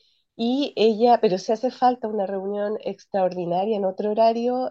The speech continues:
se adecua. Bien, y, eh, tal cual como usted comentaba junto a Romina, el, el gasto común se revisa antes de ser emitido.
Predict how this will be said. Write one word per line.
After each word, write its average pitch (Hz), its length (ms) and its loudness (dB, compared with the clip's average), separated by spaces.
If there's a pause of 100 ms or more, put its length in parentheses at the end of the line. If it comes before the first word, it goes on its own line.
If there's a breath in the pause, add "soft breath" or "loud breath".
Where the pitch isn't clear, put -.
se - 240 -4
adecua. - 500 0 (680)
Bien, 208 300 -4 (400 loud breath)
y, 240 460 2 (140)
eh, 175 580 2 (220)
tal 214 220 2
cual 226 180 2
como 240 200 0
usted 226 240 -4
comentaba 226 640 0
junto 220 320 -8
a 214 60 -2
Romina, 226 800 -4
el, 180 800 -6 (160)
el 165 340 0
gasto 208 260 -2
común 190 300 -4
se 214 120 -6
revisa 196 580 -6
antes 208 400 -4
de 226 120 -2
ser 220 180 -6
emitido. 214 680 -6